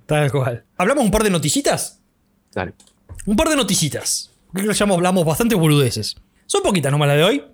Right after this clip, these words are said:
Speaker 1: Me gusta que siguen saliendo cosas de My Dress Up Darling. Yo la verdad que tengo muchas ganas de volver a ver la serie esa porque estuvo buenísima. Tengo muchas ganas de volver a hacerle, a sa-, a verla.
Speaker 2: Le pusieron mucha, mucha guita.
Speaker 1: Sí, sí, es her-, es, es una serie sumamente hermosa.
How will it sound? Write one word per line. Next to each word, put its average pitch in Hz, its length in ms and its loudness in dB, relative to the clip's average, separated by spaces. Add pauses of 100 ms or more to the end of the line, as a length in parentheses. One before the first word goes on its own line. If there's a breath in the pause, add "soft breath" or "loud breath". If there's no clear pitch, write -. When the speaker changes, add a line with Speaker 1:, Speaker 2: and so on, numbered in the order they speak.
(140)
Speaker 1:
Me 214 200 0
gusta 349 280 2
que 220 100 0
siguen 285 180 2
saliendo 220 300 0
cosas 226 240 2
de 165 80 2
My 156 160 2
Dress 196 220 2
Up 143 100 0
Darling. 185 480 0 (180)
Yo 214 140 0
la 202 100 2
verdad 170 180 2
que 175 120 0
tengo 180 280 0
muchas 160 360 0
ganas 185 560 -2
de 139 560 0
volver 147 300 2
a 147 40 4
ver 151 80 2
la 147 100 0
serie 147 280 0
esa 147 160 0
porque 113 140 -4
estuvo 120 120 0
buenísima. 120 480 -2 (320)
Tengo 143 220 -2
muchas 127 320 -2
ganas 120 140 -2
de 117 40 0
volver 117 220 0
a - 20 0
hacerle, 127 400 -2
a 127 140 -4
sa-, 131 200 -2
a 120 120 -4
verla. 131 500 -2
Speaker 2:
Le 143 140 -8
pusieron 131 240 -2
mucha, 120 180 -2 (100)
mucha 117 240 -4
guita. 110 280 -4 (400)
Speaker 1:
Sí, 180 260 0
sí, 147 140 0
es 135 180 -2
her-, 131 180 -4
es, 135 140 -2 (340)
es 131 180 -2
una 143 200 0
serie 135 280 0
sumamente 139 540 0
hermosa. 135 600 0